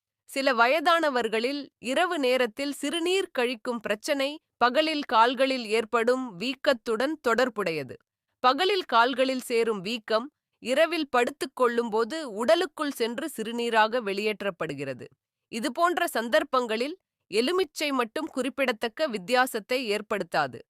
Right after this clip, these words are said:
சுமார் எழுபத்தைந்து வயதுடைய ஒரு வயதான நோயாளியை நான் பார்த்தேன். அவரது கால்கள் பகலில் வீங்கியிருந்தன. இரவில் நான்கு முதல் ஐந்து முறை சிறுநீர் கழிப்பார்.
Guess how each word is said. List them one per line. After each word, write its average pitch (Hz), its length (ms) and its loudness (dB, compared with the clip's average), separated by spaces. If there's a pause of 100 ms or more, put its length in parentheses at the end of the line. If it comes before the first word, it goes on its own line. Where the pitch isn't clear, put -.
(320)
சுமார் 254 400 2
எழுபத்தைந்து 247 1000 -2 (100)
வயதுடைய 285 760 2
ஒரு 220 200 2
வயதான 254 600 4
நோயாளியை 226 600 2
நான் 175 260 -2
பார்த்தேன். 160 460 -4 (340)
அவரது 240 420 0
கால்கள் 294 560 4
பகலில் 277 460 0
வீங்கியிருந்தன. 175 720 -6 (480)
இரவில் 277 420 0
நான்கு 285 460 4
முதல் 330 320 0
ஐந்து 294 420 0
முறை 320 240 -2
சிறுநீர் 285 520 -6
கழிப்பார். 208 420 -2